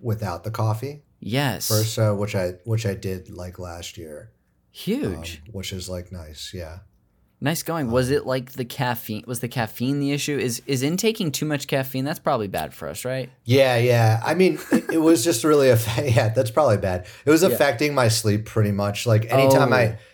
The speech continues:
Speaker 1: anytime I would have it after, like, close to five o'clock, like,
Speaker 2: Mm-hmm.
Speaker 1: I would be up till five A M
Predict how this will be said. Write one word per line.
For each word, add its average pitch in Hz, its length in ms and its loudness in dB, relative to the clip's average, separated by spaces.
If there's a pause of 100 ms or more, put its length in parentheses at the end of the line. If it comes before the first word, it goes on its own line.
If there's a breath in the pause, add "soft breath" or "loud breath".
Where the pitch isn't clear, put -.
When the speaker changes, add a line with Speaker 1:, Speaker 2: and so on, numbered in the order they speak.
Speaker 1:
anytime 147 400 2
I 143 60 6
would 131 100 6
have 117 300 4
it 117 200 2
after, 104 1200 0
like, 113 200 0
close 117 340 2
to 117 100 2
five 107 280 0
o'clock, 113 600 -2
like, 101 180 0
Speaker 2:
Mm-hmm. 101 360 -4 (100)
Speaker 1:
I 117 100 2
would 104 180 6
be 107 180 0
up 95 180 -2
till 92 480 -2 (120)
five 90 360 -6
A 90 80 -4 (100)
M 80 300 -12